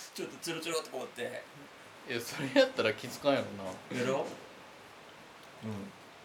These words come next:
Speaker 2: ホース。ホースぐらい長かったら、多分それは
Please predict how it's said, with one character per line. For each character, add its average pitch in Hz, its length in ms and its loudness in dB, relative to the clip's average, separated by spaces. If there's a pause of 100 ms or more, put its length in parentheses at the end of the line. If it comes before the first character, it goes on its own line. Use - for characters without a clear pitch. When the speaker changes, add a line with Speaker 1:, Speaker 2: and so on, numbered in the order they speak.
(360)
Speaker 2:
ホ 151 400 6
ー - 20 4
ス。 113 300 -4 (1040)
ホ 165 260 6
ー 160 40 4
ス 180 120 4
ぐ 175 120 12
ら 147 80 12
い 131 40 10
長 127 180 6
か 127 100 10
っ 127 60 -2
た 113 100 8
ら、 113 160 12
多 127 160 6
分 110 120 0
そ 135 120 2
れ 131 80 8
は 123 380 8